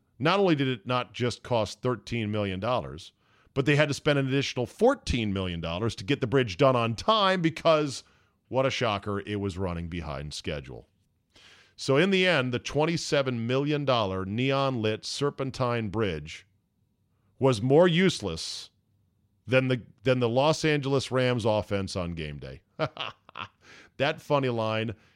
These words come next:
came from a website called roads bridges dot com. And it's a website devoted to,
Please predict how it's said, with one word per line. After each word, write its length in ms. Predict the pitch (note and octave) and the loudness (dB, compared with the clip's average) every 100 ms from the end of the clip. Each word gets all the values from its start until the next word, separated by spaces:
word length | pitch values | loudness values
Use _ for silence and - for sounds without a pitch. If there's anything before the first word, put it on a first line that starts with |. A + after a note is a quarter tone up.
| - | -12
came 360 | - C#3 C#3+ C3+ | -4 -2 -2 -4
from 540 | - A2+ F#2 F#2+ F2+ _ _ _ _ _ _ _ _ _ - - | -2 0 0 -6 -10 _ _ _ _ _ _ _ _ _ -20 -4
a 100 | B2 | 0
website 640 | B2 C#3+ D#3+ - G2+ E2+ D#2 _ _ _ - | 4 4 4 0 -2 -2 -6 _ _ _ -2
called 340 | C#3+ C3+ A#2+ | 4 4 4
roads 640 | A2 D3 E3+ F3 D#3 - - - _ _ - | 4 6 6 2 -2 -8 -12 -20 _ _ -4
bridges 720 | C3 D3 A2 A#2+ A2+ G#2+ - _ _ _ _ - | 0 2 0 -2 -2 -4 -10 _ _ _ _ -2
dot 300 | A#2+ A2+ - | 0 0 -2
com. 440 | - B2+ F2 C2+ - _ _ _ _ _ _ - | -2 -2 -2 -6 -16 _ _ _ _ _ _ 0
And 160 | C3 | 2
it's 160 | C3+ - | 2 2
a 40 | |
website 600 | B2+ D#3 G3 - A2+ G#2 E2+ | 4 4 2 0 0 0 -2
devoted 500 | G2+ E3+ E3+ A2 - | 0 2 2 -2 -2
to, 440 | G3+ C4+ C4+ E4 | -2 -2 -4 -6